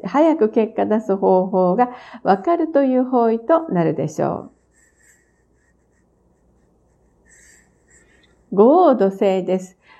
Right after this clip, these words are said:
五黄土星の方は今日は南の方位にいらっしゃいます。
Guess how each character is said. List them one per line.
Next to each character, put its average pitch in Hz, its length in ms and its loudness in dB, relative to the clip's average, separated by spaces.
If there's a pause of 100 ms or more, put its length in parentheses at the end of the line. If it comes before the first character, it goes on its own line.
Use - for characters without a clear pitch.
(120)
五 311 260 4
黄 311 60 0
土 269 120 0
星 247 220 -2
の 226 160 -2
方 220 320 -2
は 180 120 -2
今 180 80 -10
日 208 100 0 (200)
は 185 320 -4 (280)
南 320 400 4
の 320 160 4
方 294 240 4
位 277 100 0
に 339 180 2
い 190 60 -2
ら 180 80 0
っ 170 40 0
し - 220 -10
ゃ 160 60 -2
い 156 100 -2
ま 165 200 -2
す。 - 200 -18